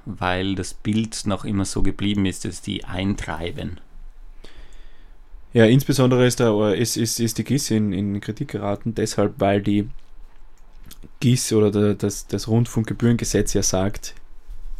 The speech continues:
Speaker 2: egal ob man einen Fernseher oder, oder ob man O R F sieht oder nicht sieht oder O R F hört oder nicht hört,
Speaker 1: Mhm.
Speaker 2: soll man die gis bezahlen. Und, ähm,
Speaker 1: Solange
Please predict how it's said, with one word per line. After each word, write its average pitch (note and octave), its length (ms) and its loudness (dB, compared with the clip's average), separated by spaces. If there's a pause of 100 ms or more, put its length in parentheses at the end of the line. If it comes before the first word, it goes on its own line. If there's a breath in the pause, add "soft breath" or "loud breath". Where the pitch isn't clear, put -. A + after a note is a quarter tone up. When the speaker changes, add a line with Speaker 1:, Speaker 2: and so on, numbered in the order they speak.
(120)
Speaker 2:
egal G2+ 640 2
ob G#2 180 2
man G2+ 360 2 (720)
einen G2+ 380 -2 (1000)
Fernseher G#2 540 0
oder, F#2+ 180 4
oder G#2 280 6
ob G#2+ 120 2
man G#2 180 4
O G#2 140 4
R F2 100 4
F G#2 180 0
sieht G#2+ 220 -2
oder G2 140 2
nicht A2 240 0
sieht G#2+ 280 -2
oder F#2+ 280 -2
O G#2 120 -2
R G2+ 80 -4
F G2 200 -4
hört G2 240 2
oder G2 140 -2
nicht G#2+ 240 -4
hört, G#2 220 0 (360 loud breath)
Speaker 1:
Mhm. G#2 80 -6
Speaker 2:
soll G2+ 240 2
man G2+ 180 4
die G2 100 -2
gis G#2+ 220 0
bezahlen. G2+ 560 -2 (720)
Und, G2+ 680 0
ähm, G2+ 240 0
Speaker 1:
Solange G#2 360 0